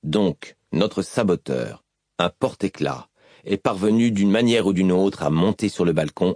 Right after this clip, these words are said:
après la tempête. » Lopen secoua la tête et rattrapa l'outre que Kaladin lui lançait. «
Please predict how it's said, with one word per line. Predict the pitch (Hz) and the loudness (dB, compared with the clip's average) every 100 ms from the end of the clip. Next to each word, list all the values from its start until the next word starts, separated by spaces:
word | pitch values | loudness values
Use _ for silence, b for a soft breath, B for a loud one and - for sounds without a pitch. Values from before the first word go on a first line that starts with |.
| _ | _
après | 80 - - 76 67 | -6 -6 -6 -4 -4
la | - | -4
tempête. » | 65 64 69 58 - - _ _ _ _ _ _ _ _ - | -10 -8 -8 -8 -12 -20 _ _ _ _ _ _ _ _ -8
Lopen | 67 67 - 110 95 | -6 -4 -2 0 -2
secoua | - 82 80 64 | -6 -8 -4 -4
la | 50 | -4
tête | - 113 67 | -6 -6 -6
et | |
rattrapa | 67 76 - - - | -10 -10 -12 -12 -8
l'outre | 64 110 - - | -2 -2 -2 -14
que | - | -14
Kaladin | - 57 69 98 92 | -12 -10 -4 0 0
lui | 85 | 0
lançait. « | 71 - - - | -4 -10 -16 -18